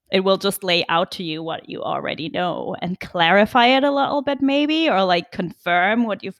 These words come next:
already got inside. And I guess sometimes you might not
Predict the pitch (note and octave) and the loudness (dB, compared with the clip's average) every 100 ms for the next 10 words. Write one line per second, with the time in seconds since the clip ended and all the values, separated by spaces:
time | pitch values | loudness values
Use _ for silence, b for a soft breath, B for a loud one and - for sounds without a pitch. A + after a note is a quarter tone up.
0 | _ F3+ F#3 F#3 F3+ F3+ - E3+ - E3+ | _ -6 -4 -4 -4 -4 -4 -8 -6 -4
1 | F#3 C4 D4 _ b b b b b _ | -2 -2 -4 _ b b b b b _
2 | G#3 G#3 G#3 - - A3 A#3+ - F#3 F3 | -2 0 0 -2 -2 -2 -2 -4 -2 -2
3 | F#3 - - - _ _ _ _ _ _ | -4 -10 -14 -16 _ _ _ _ _ _
4 | G3 F#3+ F#3 F3 - F#3 F3 E3+ | -2 2 2 0 -4 -2 0 0